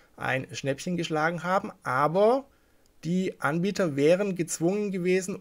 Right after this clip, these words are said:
unter ihrem Mindestpreis zu verkaufen. Und, ähm, deswegen müssen wir das von der Gesamtwohlfahrt wieder abziehen. So, das heißt, wenn wir uns rechts von der Gleichgewichtsmenge bewegen,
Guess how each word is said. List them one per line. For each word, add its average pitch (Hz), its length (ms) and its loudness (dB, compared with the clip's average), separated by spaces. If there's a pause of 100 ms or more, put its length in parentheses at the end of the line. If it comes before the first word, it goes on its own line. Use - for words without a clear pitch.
unter 202 380 2
ihrem 175 460 2
Mindestpreis 160 760 2
zu 160 140 -2
verkaufen. 147 760 0 (480)
Und, 139 360 -4
ähm, 135 240 0 (160)
deswegen 151 500 0
müssen 185 260 -2
wir 185 100 2
das 165 180 0
von 175 200 2
der 180 120 4
Gesamtwohlfahrt 156 840 0
wieder 160 220 4
abziehen. 120 600 -2 (600)
So, 143 220 2
das 127 160 -2
heißt, 156 280 2
wenn 156 120 4
wir 156 100 2
uns 139 320 -6
rechts - 380 -4
von 190 140 -4
der 175 100 0
Gleichgewichtsmenge 160 1160 -2
bewegen, 170 720 -2